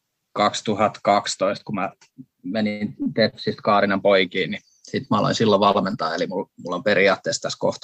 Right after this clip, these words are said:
koht kymmenen vuotta valmentamista takana, niin mä oon vähän niinku soudannut ja huovannut sen kanssa, että kumpi on, kumpi on se ykkösjuttu.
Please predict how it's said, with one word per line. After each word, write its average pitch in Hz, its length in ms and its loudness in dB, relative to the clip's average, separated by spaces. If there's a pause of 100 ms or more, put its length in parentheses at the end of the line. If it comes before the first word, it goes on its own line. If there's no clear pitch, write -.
(140)
koht 101 240 0
kymmenen 107 340 -2
vuotta 110 260 -2
valmentamista 107 680 0 (840)
takana, 104 440 2
niin 92 100 2
mä 95 60 2
oon 92 100 2
vähän 98 320 2
niinku 98 320 -8 (960)
soudannut 101 520 2
ja 101 80 2
huovannut 104 640 2
sen 104 180 -6
kanssa, 98 140 -2
että - 120 -8
kumpi 107 260 0
on, 110 120 -2 (1200)
kumpi 101 260 2
on 101 80 0
se 107 60 -4
ykkösjuttu. - 1700 -10